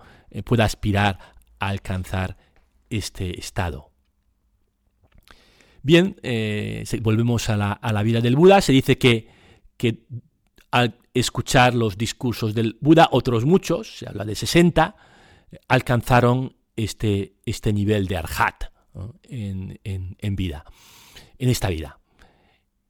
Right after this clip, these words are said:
Y que también Buda instituyó una orden no solo de monjes, sino de monjas. Buda pasó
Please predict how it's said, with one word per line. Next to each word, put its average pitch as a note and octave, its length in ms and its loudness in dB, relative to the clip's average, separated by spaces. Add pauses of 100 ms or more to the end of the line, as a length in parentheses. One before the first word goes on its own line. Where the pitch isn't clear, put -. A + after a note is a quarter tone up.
Y A3+ 100 -14
que - 120 0
también F#3 440 4
Buda B2 440 4 (160)
instituyó G2+ 840 0 (240)
una G2 300 0
orden F#2 360 -4
no G2 80 -6
solo G#2 140 -6
de A2+ 80 -2
monjes, F#2 400 -4
sino A#2 180 -6
de G#2+ 220 -4
monjas. - 600 -2 (1900)
Buda A3 400 4
pasó E3 640 4